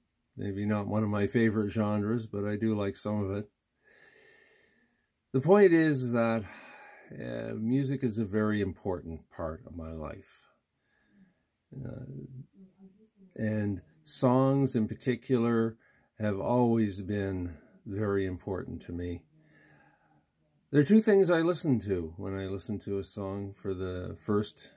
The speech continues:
and second time. First time, I'm listening to the music,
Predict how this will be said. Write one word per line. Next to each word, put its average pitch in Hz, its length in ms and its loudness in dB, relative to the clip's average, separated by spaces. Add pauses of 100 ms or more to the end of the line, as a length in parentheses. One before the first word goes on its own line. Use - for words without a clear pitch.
and 95 160 -6
second 92 380 -4
time. 107 420 0 (380)
First 202 280 2
time, 202 460 2 (1120)
I'm 120 440 4
listening 151 640 0 (100)
to 123 440 4 (480)
the 104 760 0 (140)
music, 117 720 4